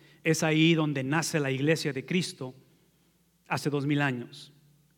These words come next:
Y cuando hablo acerca del nacimiento de la iglesia de Cristo, es obvio que estoy hablando que son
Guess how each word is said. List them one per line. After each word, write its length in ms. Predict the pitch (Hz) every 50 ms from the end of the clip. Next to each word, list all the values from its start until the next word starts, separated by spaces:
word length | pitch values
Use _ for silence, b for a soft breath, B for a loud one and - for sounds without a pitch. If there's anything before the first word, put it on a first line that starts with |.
| b b b b b b -
Y 160 | 170 165 160
cuando 260 | 160 180 170 160 165
hablo 180 | 170 180 196 190
acerca 300 | - - 196 - - 185
del 140 | 175 170
nacimiento 580 | 170 160 156 - 165 160 165 185 190 180 - 180
de 80 | 160 160
la 80 | 160
iglesia 300 | 156 151 175 170 165 170
de 100 | 165 160
Cristo, 360 | 156 165 185 196 170 - 190
es 120 | 180 - -
obvio 220 | 175 170 175 165
que 60 | -
estoy 160 | 160 - 180 170
hablando 460 | 165 160 165 165 170 160 170 160 156
que 120 | - 156
son 420 | 143 - - 160 156 156 156 151